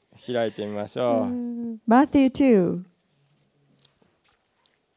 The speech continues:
Speaker 1: アメン。クリスマスのメッセージ。<laughs> はい、えーっ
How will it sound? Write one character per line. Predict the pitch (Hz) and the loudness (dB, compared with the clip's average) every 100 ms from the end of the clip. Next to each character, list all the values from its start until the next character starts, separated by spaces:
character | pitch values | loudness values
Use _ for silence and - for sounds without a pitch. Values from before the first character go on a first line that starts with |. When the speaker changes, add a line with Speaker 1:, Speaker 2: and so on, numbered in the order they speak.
| _ _ _ _ _ _ _ _ _ _ _ _ _ _ _ _ _ _ | _ _ _ _ _ _ _ _ _ _ _ _ _ _ _ _ _ _
Speaker 1:
ア | 98 92 | -12 -12
メ | 95 104 107 107 107 104 101 101 98 95 92 | -10 -8 -6 -6 -6 -8 -8 -8 -8 -10 -12
ン。 | 92 - _ _ _ _ _ _ _ _ _ _ _ _ _ _ _ _ _ - - | -14 -20 _ _ _ _ _ _ _ _ _ _ _ _ _ _ _ _ _ -20 -16
ク | |
リ | 139 | -16
ス | - | -14
マ | 127 | -14
ス | 110 | -14
の | 104 | -14
メ | 95 98 | -16 -16
ッ | |
セ | - 98 | -16 -20
ー | |
ジ。 | 87 - - - - _ - - _ _ 403 | -20 -20 -20 -20 -20 _ -20 -20 _ _ -20
<laughs> | 392 - _ _ _ _ _ _ _ _ _ | -20 -20 _ _ _ _ _ _ _ _ _
は | - 127 147 | -8 -4 -4
い、 | 143 _ | -6 _
え | 139 139 | -8 -6
ー | |
っ | 139 | -6